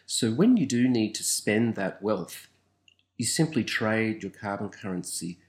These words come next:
with your local currency. So,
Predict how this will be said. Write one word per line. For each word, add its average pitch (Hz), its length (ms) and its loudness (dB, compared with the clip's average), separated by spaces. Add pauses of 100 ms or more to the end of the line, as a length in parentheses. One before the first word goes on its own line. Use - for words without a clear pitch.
(260)
with 110 400 -2
your 107 360 0
local 127 340 0
currency. - 640 -10 (220)
So, 95 600 -2